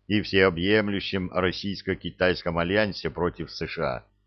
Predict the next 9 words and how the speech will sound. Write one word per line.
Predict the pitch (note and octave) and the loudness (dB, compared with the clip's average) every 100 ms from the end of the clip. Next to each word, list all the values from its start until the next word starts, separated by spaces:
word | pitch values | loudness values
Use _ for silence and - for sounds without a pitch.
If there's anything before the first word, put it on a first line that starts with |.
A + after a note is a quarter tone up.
| _ _ _ _ _ _ | _ _ _ _ _ _
Это | - C3 - D#3 | 2 2 6 4
бы | C#3+ | 6
углубило | D3 B2 A#2 G#2 D#2+ G#2+ C3+ A#2 | 4 4 2 2 2 0 4 6
и | G2 | 6
расширило | G2 F#2 - G#2 B2 C3 A#2 D#2+ C#2+ _ _ - | 6 2 0 0 2 2 0 0 -4 _ _ -4
американо-японский | F2 F#2 F2 D#2 F2 G2 G#2 G#2+ - F2 - G#2 | 2 2 2 4 4 4 2 0 2 0 0 -6
союз, | F#2+ B2+ E3+ F3 - - - _ _ _ _ _ _ - | -2 0 2 0 -2 -8 -20 _ _ _ _ _ _ 4
который | G#2 G2+ A#2 G#2+ | 4 6 6 6
Китаю | - A#2+ - F3+ C3 D#2+ | 4 -2 4 4 4 -2